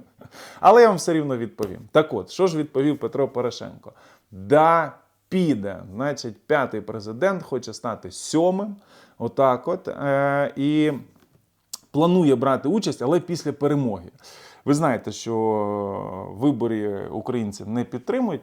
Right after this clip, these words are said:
Я вважаю, що це правильно. Ну от, але тут така історія, що Порошенко, якого Зеленський перемагав на стадіоні, е, сьогодні сам Зеленський більше схожий на Порошенка тих часів, і Порошенко хоче вернутися.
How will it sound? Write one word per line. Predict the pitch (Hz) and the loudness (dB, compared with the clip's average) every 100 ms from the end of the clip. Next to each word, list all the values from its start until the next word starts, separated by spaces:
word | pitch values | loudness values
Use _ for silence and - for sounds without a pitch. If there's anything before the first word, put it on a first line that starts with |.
| - | -10
Я | - 165 | -2 0
вважаю, | 117 110 104 | 2 0 -6
що | 95 104 | -8 -14
це | - | -10
правильно. | - 285 233 - - - - _ | -6 -4 -4 -10 -16 -20 -20 _
Ну | 135 180 | -4 2
от, | 180 - | 2 2
але | - 143 151 165 196 202 180 | 2 4 6 4 4 6 4
тут | - 190 180 | 2 -6 -4
така | 156 156 151 | -6 0 0
історія, | 143 - 175 190 170 139 | 0 0 4 4 4 2
що | 123 135 131 | 0 -2 -2
Порошенко, | 120 123 - 170 147 127 123 | -2 -4 -2 -2 -2 -2 -2
якого | 113 107 139 120 | -2 -4 -2 -2
Зеленський | 107 113 139 127 123 | -2 -4 -4 -4 -8
перемагав | 113 127 120 113 113 131 143 104 107 - - | -6 -4 -2 -4 0 2 2 2 -10 -16 -10
на | 117 | -8
стадіоні, | - 123 120 143 170 151 127 - - - - | -8 -4 2 4 4 2 -2 -6 -12 -20 -10
е, | 123 120 117 110 | -6 -4 -4 -4
сьогодні | - 131 120 | -2 -2 -2
сам | 147 131 | -4 -4
Зеленський | 117 117 107 110 | -2 -4 -4 -8
більше | 113 107 104 | -10 -10 -12
схожий | - 104 107 | -10 -8 -8
на | 107 | -10
Порошенка | 107 110 - 113 101 110 107 | -8 -10 -10 -12 -10 -10 -10
тих | 104 123 104 | -8 -8 -8
часів, | - 107 - 202 202 - - - | -10 -10 -8 -8 -8 -16 -16 -6
і | 180 | -4
Порошенко | 151 127 156 147 120 | -2 -2 -2 -4 -6
хоче | - 147 131 | -4 -4 -4
вернутися. | 101 123 139 123 - 101 | -4 -4 -2 -4 -6 -14